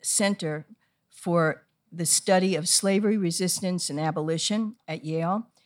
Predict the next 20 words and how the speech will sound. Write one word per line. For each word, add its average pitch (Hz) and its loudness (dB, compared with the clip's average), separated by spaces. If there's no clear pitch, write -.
And 165 0
he's 175 -2
the 165 -6
author 175 0
of 165 -8
many 196 4
books 170 0
on 135 -2
the 175 -10
Civil 226 2
War 170 0
and 156 -2
Reconstruction 170 -2
eras, 151 -6
including 165 -4
Race 175 0
and 170 -2
Reunion, 202 0
winner 185 2
of 156 -2